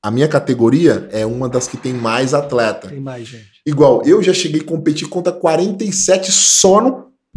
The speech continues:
Speaker 1: só na minha, só no meu, a gente fala call out, assim, só na minha categoria, porque a minha categoria é dividida por altura.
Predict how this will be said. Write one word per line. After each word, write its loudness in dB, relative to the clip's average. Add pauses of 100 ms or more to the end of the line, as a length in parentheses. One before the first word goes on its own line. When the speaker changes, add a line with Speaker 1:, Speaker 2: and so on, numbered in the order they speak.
Speaker 1:
só 2
na 4
minha, 4
só 2
no 0
meu, 4
a 4
gente 0
fala 2
call 4
out, 4
assim, -4 (300)
só 4
na 2
minha 0
categoria, 4
porque 0
a 2
minha -2
categoria -2
é -6
dividida -6
por -6
altura. -2